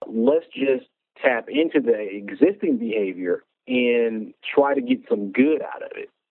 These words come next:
We kind of did some things like around the Florida Classic last year, kind of threw out the term young alumni movement, and people loved it. After the Florida Classic last year, I wrote an article, posted it on Facebook, and everyone was in complete agreement. I had about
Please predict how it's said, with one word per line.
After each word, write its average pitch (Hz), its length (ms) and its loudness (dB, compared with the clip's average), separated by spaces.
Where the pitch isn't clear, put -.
We 262 80 -8
kind 190 240 2
of 131 160 0
did 139 340 0
some 147 200 -2
things 139 500 2
like 117 180 2
around 117 640 -2
the - 200 -2
Florida 127 360 4
Classic 123 400 -2
last 123 460 0
year, 131 160 2
kind 120 200 0
of - 100 -6
threw 127 160 4
out 113 80 -4
the 113 80 -14
term 123 280 0
young 117 140 0
alumni 110 460 0
movement, 123 440 0
and - 80 -8
people 120 320 0
loved 113 340 2
it. - 220 -18
After 120 240 -2
the 123 120 2
Florida 123 160 -8
Classic 127 340 4
last 120 320 0
year, 123 300 0
I 107 80 -10
wrote 120 200 0
an 110 80 -2
article, 135 500 -2
posted 127 320 0
it - 20 0
on 113 160 0
Facebook, 120 420 2
and 110 120 -4
everyone 120 380 2
was 117 100 0
in 120 60 -10
complete 117 240 0
agreement. 107 440 -2
I 107 60 0
had 113 100 0
about 107 280 0